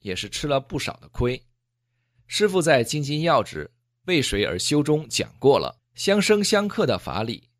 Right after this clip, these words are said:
那么法律也是这样，恶人在利用法律迫害我们的同时，反过来也会受到法律的制裁和制约。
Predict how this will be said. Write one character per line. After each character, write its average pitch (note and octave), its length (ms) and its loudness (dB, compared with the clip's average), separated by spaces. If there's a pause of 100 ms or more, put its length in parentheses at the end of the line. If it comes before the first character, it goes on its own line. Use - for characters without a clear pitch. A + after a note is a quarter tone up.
(640)
那 G3+ 120 -4
么 F3+ 120 4
法 E2+ 300 -2
律 C#3 300 0
也 F#2+ 160 -12
是 - 180 -2
这 C3+ 200 2
样， E2+ 200 -4 (760)
恶 G#3+ 140 6
人 D3 220 8
在 D#3+ 160 4
利 F3 140 0
用 C#3+ 180 0
法 D#2 240 -6
律 A#2+ 320 -2
迫 - 180 -4
害 D#3 200 2
我 F#2+ 160 -2
们 E2 100 -8
的 F2 60 -10
同 G#2 200 -8
时， F#2 380 -8 (400)
反 B2+ 260 0
过 D#3 140 4
来 C#3 380 2
也 G#2+ 180 -4
会 E3+ 240 -2
受 C#3+ 180 2
到 F#2 220 0
法 C#2+ 240 -8
律 G#2 140 -2
的 G2+ 120 -2
制 D#3+ 220 -2
裁 F2+ 300 -6
和 - 180 -8
制 B2 240 -2
约。 F2 260 -8